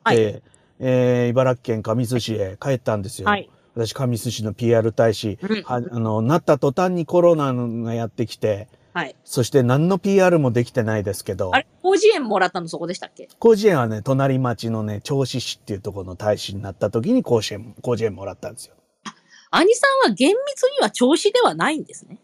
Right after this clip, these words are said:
Speaker 2: 私はね、時と場合によってね、出身地が変わるっていう、そういう暮らしをしております。
Speaker 1: あ、なるほど、なるほど。
Speaker 2: ええ、いつか刺されるんじゃないかと思ってますけどね。
Speaker 1: まあまあまあまあ、
Speaker 2: うん。
Speaker 1: あの、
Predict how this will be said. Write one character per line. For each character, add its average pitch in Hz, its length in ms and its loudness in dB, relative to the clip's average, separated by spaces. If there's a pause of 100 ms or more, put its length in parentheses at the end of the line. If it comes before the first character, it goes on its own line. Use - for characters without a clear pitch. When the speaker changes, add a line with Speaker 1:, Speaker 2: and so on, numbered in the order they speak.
(180)
Speaker 2:
私 208 340 2
は 240 120 6
ね、 165 100 4
時 175 240 0
と 311 140 0
場 214 200 4
合 202 120 4
に 202 160 0
よ 196 80 0
っ 185 40 -4
て - 200 -2
ね、 170 200 2
出 - 240 -2
身 254 300 0
地 165 160 -2
が 135 180 0
変 147 80 4
わ 165 140 6
る 165 80 2
っ 156 60 0
て - 200 -4
い 139 160 2
う、 131 140 -2 (460)
そ 226 320 4
う 233 60 4
い 214 140 0
う 196 160 6
暮 185 160 -2
ら 175 100 2
し - 140 -4
を 143 60 2
し - 100 -6
て 143 100 -2
お 123 40 2
り 110 80 -4
ま 104 140 -6
す。 - 180 -16 (240)
Speaker 1:
あ、 - 140 -6 (100)
な 214 140 0
る 208 40 -2
ほ 190 120 -2
ど、 170 100 -6
な 139 100 -8
る 120 60 -12
ほ - 140 -18
ど。 147 40 2
Speaker 2:
え 117 280 4
え、 - 40 2
い 240 60 2
つ - 100 -6
か 240 140 2
刺 175 140 -2
さ 180 160 0
れ 180 120 0
る 156 140 2
ん 123 60 0
じ 110 100 -2
ゃ 107 60 -2
な 104 100 -6
い 98 80 -8
か 95 140 -14
と 101 100 -12
思 98 160 -8
っ - 20 -14
て - 140 -16
ま 120 140 -16
す - 80 -20
け 117 80 -16
ど 120 100 -14
ね。 190 200 -12
Speaker 1:
ま 254 140 2
あ 247 40 2
ま 240 140 0
あ 240 40 0
ま 226 160 -4
あ 233 60 -6
ま 208 160 -6
あ、 - 20 -8
Speaker 2:
う 165 40 -10
ん。 165 140 -2
Speaker 1:
あ 120 120 0
の、 127 80 -8